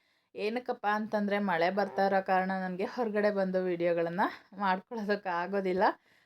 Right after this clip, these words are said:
ಹಾಗಾಗಿ ಆದಷ್ಟು ಒಳಗಡೆನೆ ನಿಮಗೆ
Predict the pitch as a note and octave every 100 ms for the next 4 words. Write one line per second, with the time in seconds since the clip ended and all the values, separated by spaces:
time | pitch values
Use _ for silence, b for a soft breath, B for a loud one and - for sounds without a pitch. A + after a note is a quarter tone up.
0 | _ A#3 A3+ A3 A3 A3+ B2+ F#3 G#3+ B3+
1 | - - D4+ C4 G3+ G3+ G3+ G#3 G#3+ G#3
2 | G3 A3 D#4